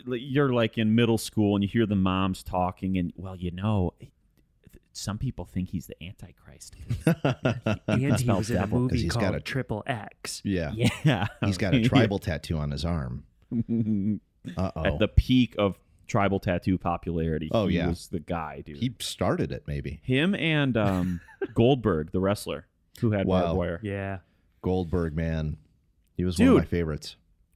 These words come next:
Speaker 1: Will, I thought of you earlier this week, man. I, because we have talked about this before, and it actually happened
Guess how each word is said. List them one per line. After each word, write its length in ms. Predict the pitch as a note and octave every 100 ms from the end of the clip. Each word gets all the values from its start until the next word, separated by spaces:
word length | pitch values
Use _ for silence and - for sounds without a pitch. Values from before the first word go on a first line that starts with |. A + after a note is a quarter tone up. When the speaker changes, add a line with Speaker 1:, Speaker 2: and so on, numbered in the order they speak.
| -
Speaker 1:
Will, 240 | E3+ G#3+
I 120 | D#3 G3
thought 300 | - E3 G#3
of 100 | D3+
you 160 | A#2+
earlier 340 | A#2 D3 D3+ C#3
this 220 | A2+ -
week, 240 | C3+ C3
man. 260 | F2+ E2 F2 - _ _ _
I, 480 | G2 B2 C#3+ D#3 D3+ - _ _ _
because 300 | - C3 C3+
we 220 | A2 B2+ D#3
have 140 | A#2+
talked 320 | - C#3+ E3+
about 260 | G#2 F#2 F2
this 160 | F2 -
before, 460 | F2+ - A2+ G2 F2+
and 120 | F#2
it 80 | F#2
actually 580 | G#2+ - A#2 G#2 F#2+ -
happened 560 | - A#2+ - G#2 F#2+